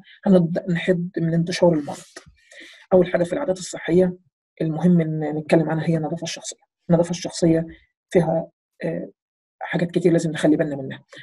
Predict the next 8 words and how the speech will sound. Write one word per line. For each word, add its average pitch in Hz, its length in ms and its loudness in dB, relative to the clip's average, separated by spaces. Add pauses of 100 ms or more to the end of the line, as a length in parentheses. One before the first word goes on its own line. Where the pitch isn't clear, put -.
(140)
أولًا 170 200 4
لازم 160 240 2
نغسل 165 320 -4
إيدينا 160 400 0 (400)
بالمية 165 380 4
والصابون 160 380 0
كويس - 320 -4
قوي، 175 300 2